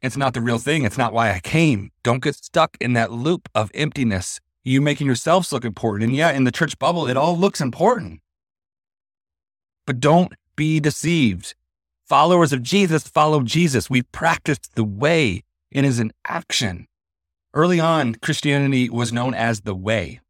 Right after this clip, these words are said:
right? Early on, like, the first sixty, a hundred, two hundred years of church history, it wasn't even called the church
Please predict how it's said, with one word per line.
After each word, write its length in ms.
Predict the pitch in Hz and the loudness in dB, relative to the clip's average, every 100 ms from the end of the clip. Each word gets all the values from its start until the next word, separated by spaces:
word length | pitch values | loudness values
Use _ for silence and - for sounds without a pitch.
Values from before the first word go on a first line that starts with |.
| - | -6
right? 320 | 110 156 - _ _ _ _ _ _ | -2 -2 -4 _ _ _ _ _ _
Early 260 | 143 175 180 | -2 2 2
on, 200 | 135 104 | 0 0
like, 100 | 113 | -6
the 80 | 131 | -4
first 380 | 170 175 - - _ | -2 -2 -4 -12 _
sixty, 540 | - - 170 - 170 156 | -14 -12 -10 -8 -4 0
a 60 | |
hundred, 340 | 123 147 156 123 | 2 2 2 0
two 120 | 151 | -2
hundred 180 | 147 127 | -2 2
years 340 | 127 113 90 | 2 2 0
of 160 | 78 113 | -6 -6
church 260 | 139 127 | -6 -4
history, 420 | 147 127 - 101 - _ - | -4 -4 -2 -4 -4 _ -6
it 60 | |
wasn't 240 | 120 170 190 | 0 2 2
even 160 | 156 | 0
called 260 | 127 135 127 | 2 2 2
the 80 | 95 | 0
church 520 | - 185 170 - - | 0 2 2 -4 -10